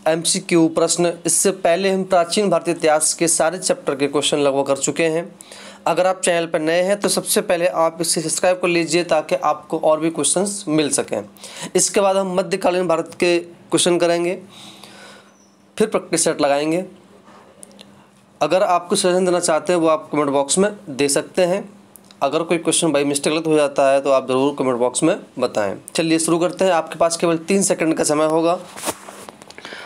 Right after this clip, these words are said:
पहला क्वेश्चन आपका है, हड़प्पा के अवशेषों को देखने वाले प्रथम व्यक्ति थे चार्ल्स मैसन।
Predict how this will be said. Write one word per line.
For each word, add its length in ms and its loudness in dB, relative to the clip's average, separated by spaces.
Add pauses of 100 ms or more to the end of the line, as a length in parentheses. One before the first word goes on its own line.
(160)
पहला 160 2
क्वेश्चन 240 0
आपका 260 0
है, 360 0 (220)
हड़प्पा 440 0
के 160 0
अवशेषों 540 0
को 80 0
देखने 360 2
वाले 220 2
प्रथम 400 -2
व्यक्ति 340 0
थे 240 2 (4000)
चार्ल्स 540 0 (120)
मैसन। 500 0